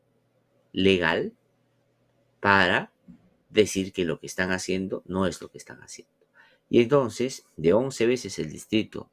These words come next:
de San Juan del Lurigancho, vamos a pasar a, a, a quince, a veinte, a treinta, a cincuenta, porque ahora ya les han dado un cheque en blanco, les han extendido una visa para destrozar la Amazonía,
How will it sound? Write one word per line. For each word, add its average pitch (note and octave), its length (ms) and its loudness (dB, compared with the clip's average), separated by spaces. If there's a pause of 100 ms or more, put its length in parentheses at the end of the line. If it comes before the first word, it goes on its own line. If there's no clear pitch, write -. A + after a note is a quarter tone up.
de D#2+ 140 -12
San C#2 140 -14
Juan F#2 220 -8
del G2+ 100 -4
Lurigancho, G#2+ 440 -6
vamos - 240 -8
a F2+ 80 -8
pasar F2+ 320 -10
a, D#2 100 -6 (160)
a, D2+ 360 -6
a - 40 -12
quince, F#2 540 -4 (260)
a D#2 120 0
veinte, F2 420 0
a D2+ 100 -10
treinta, F#2 360 -6
a - 20 -8
cincuenta, D2+ 640 -10 (560)
porque E2+ 320 2
ahora E2+ 500 0 (460)
ya E2+ 180 0
les F2 220 0
han F2+ 160 -4
dado F2+ 340 -2 (380)
un G2 140 -4
cheque F2+ 240 -4
en D2 100 -6
blanco, D2 380 -6
les D2 160 -6
han F2+ 80 -2
extendido G2+ 800 -2
una F#2+ 300 -2
visa G2+ 500 -6 (1500)
para E2 280 0
destrozar D2+ 600 -6
la D#2 220 0
Amazonía, D2+ 640 -10